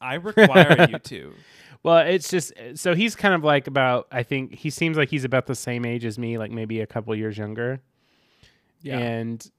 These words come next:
Speaker 2: like, it's funny because he talks a lot about how, like, culture in the nineties was just constantly telling you if you weren't, like, an Abercrombie and Fitch model, you're disgusting.
Speaker 1: And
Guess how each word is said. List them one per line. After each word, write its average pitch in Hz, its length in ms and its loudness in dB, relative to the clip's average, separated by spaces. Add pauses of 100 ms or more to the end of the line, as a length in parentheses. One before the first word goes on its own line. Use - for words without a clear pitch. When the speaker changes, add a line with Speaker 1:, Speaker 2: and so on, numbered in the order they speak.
(240)
Speaker 2:
like, 117 340 -4
it's - 240 -10
funny 127 300 -2
because 120 340 -8
he 135 100 -6
talks 135 300 0
a 135 60 -2
lot 120 340 0
about 113 440 -2
how, 120 240 -2
like, 107 440 -4 (840)
culture 131 520 0
in 123 120 0
the 123 80 -4
nineties 117 600 -6
was 117 120 -8
just 113 200 -12
constantly 117 680 -8
telling 117 380 -10
you 113 480 -8 (420)
if 131 220 -8
you 123 100 -4
weren't, 113 260 -12
like, 110 200 -6
an 120 80 -4
Abercrombie 113 640 -2
and 110 120 -6
Fitch 110 280 -4
model, 104 260 -4
you're 104 180 -8
disgusting. - 680 -10
Speaker 1:
And 180 200 -6